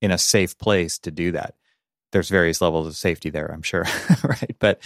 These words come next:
but, you know, it's, uh, that people don't feel like they can't speak up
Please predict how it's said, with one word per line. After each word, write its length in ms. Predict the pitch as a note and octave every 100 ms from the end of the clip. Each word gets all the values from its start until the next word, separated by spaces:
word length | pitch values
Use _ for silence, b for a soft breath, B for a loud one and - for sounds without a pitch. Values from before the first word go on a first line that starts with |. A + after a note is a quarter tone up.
| B F#3 C3 _
but, 160 | C#3+ D3+
you 120 | E3
know, 180 | D#3 G#2
it's, 240 | G#2 -
uh, 160 | G2+ F#2 - _ _ _ _ _ _
that 540 | - C3 A2+ - C#3
people 280 | - C3+ A#2+
don't 320 | G#2+ A2 G#2+
feel 380 | - - A2+ G#2+
like 220 | F#2+ E2+
they 120 | - F2+
can't 420 | - F#2+ F2 -
speak 380 | - - E2+ F#2
up 220 | F2